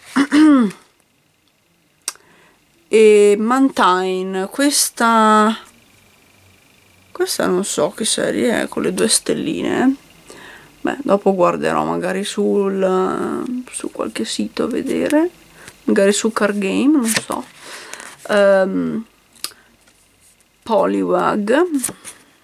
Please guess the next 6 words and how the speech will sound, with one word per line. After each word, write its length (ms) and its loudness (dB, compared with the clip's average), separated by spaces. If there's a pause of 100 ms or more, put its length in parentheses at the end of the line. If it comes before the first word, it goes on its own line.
(920)
Seadra, 680 0 (880)
questo 600 2
è, 720 4 (120)
eh, 460 0
serie 340 0
Fossil, 800 0